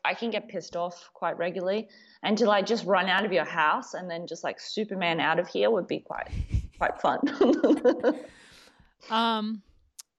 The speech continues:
Speaker 2: right now, I would say teleportation would be great. I'd love to see
Speaker 1: Yes.
Speaker 2: Tom's. <laughs>
Speaker 1: If you had, like, a port key.
Speaker 2: Yeah. Um, but usually on any, in any other time with any other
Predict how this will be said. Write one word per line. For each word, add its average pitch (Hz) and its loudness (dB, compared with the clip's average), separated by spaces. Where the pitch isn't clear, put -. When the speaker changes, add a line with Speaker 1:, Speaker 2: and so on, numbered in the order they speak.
Speaker 2:
right 247 0
now, 226 -4
I 214 0
would 208 -6
say 208 -4
teleportation 196 -8
would 196 -8
be 180 -12
great. 170 -12
I'd 180 -6
love 196 2
to 185 2
see 175 -4
Speaker 1:
Yes. 165 -10
Speaker 2:
Tom's. 180 -4
<laughs> - -8
Speaker 1:
If 262 -12
you 285 0
had, 233 2
like, 247 0
a 262 -2
port - 0
key. 262 -2
Speaker 2:
Yeah. 277 2
Um, 220 2
but 233 0
usually 302 -2
on 233 0
any, 254 -2
in 233 -4
any 277 -4
other 254 -6
time 170 -6
with 165 -10
any 202 -6
other 180 -4